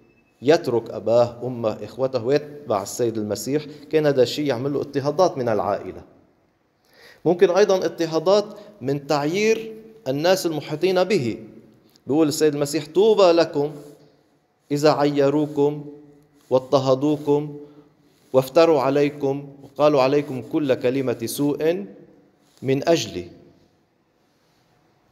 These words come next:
فالسيد المسيح بيعرف إنه في ناس سوف يفترى عليها، سوف تضطهد بسبب الإنجيل وبسبب السيد المسيح، ولكن طوبى لكم، أي افرحوا، هنيئاً لكم.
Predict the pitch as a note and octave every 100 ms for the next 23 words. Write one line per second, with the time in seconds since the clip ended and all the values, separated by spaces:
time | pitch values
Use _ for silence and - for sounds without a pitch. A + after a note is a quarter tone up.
0 | _ _ _ A#2+ - D#3 D#3 D3 F#3+ D#3
1 | D3+ G3+ D3+ C#3 A#2 C3+ C3+ D3 F3 E3+
2 | - - - C3+ C3 C#3 F#3 - C#3+ B2+
3 | A2+ A#2+ A2+ G2+ G2+ - - - A#2 A#2
4 | A#2+ F3+ - C3 A#2 B2 - - - _
5 | - G#2+ A2+ A#2+ D3 C#3+ B2+ B2+ A2+ -
6 | - A2+ A2+ B2 E3 F#3+ - - - G#2
7 | A2+ A2 D3 B2+ - A2 C3 A#2+ A#2 A#2
8 | E3 D3 D3+ F#3 F#3+ F3+ F#3+ A#3 G#3 F#3
9 | F3 E3 A#2+ A#2+ B2+ F3 G3 G#3+ - D3
10 | A#2 - A2+ A#2 B2+ E3 G3+ D#3 C#3+ B2+
11 | - F#2+